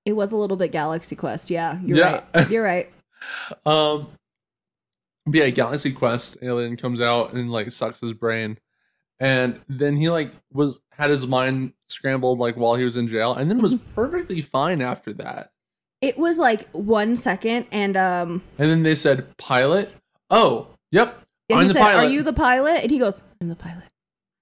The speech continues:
Speaker 1: Pilot. I'm the pilot. I'm the pilot." And I was like, "Okay, you're the pilot. You got it? You good?" And then he was back. And
Speaker 2: And
Speaker 1: I was
Speaker 2: then he
Speaker 1: like,
Speaker 2: was hundred percent good. I'm like,
Speaker 1: Yeah.
Speaker 2: "That"
Speaker 1: <laughs> I was like, "He just needed, like, a keyword." <laughs>
Speaker 2: fucking wasted.
Speaker 1: They
Speaker 2: Wasted potential. Like,
Speaker 1: they
Speaker 2: co-, commit to it or don't.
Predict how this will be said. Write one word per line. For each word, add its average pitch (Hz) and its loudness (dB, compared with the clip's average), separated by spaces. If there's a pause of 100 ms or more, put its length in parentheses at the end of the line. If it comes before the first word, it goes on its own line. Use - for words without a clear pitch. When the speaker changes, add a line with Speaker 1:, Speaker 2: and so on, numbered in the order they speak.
(200)
Speaker 1:
Pilot. - -16 (220)
I'm 196 0
the 143 -8
pilot. 82 -6 (140)
I'm 180 0
the - -8
pilot." - -8
And 202 0
I 190 -4
was 202 -2
like, 190 -4
"Okay, - -8
you're 208 0
the 208 -4
pilot. 180 -2
You 196 -2
got 190 2
it? 277 -2
You 202 4
good?" 214 2
And 208 0
then 208 2
he 196 2
was 180 -4
back. 151 -6
And - 0
Speaker 2:
And - 2
Speaker 1:
I - 6
was 151 4
Speaker 2:
then 156 4
he 160 6
Speaker 1:
like, 160 6
Speaker 2:
was 156 2
hundred 165 0
percent 147 0
good. 123 4
I'm 120 -4
like, 135 -4
Speaker 1:
Yeah. 175 2
Speaker 2:
"That" - -12 (260)
Speaker 1:
<laughs> 233 -2
I 269 6
was 285 0
like, 254 0
"He 285 -2
just 226 -4
needed, 208 -4
like, 202 -4
a 196 -4
keyword." 180 -4 (140)
<laughs> 240 -2
Speaker 2:
fucking 151 0
wasted. 117 -6
Speaker 1:
They 135 4
Speaker 2:
Wasted 139 0
potential. 107 -2
Like, 123 -2 (260)
Speaker 1:
they 247 4
Speaker 2:
co-, 277 -2
commit 147 0
to 175 0
it 180 0
or 131 0
don't. 107 -6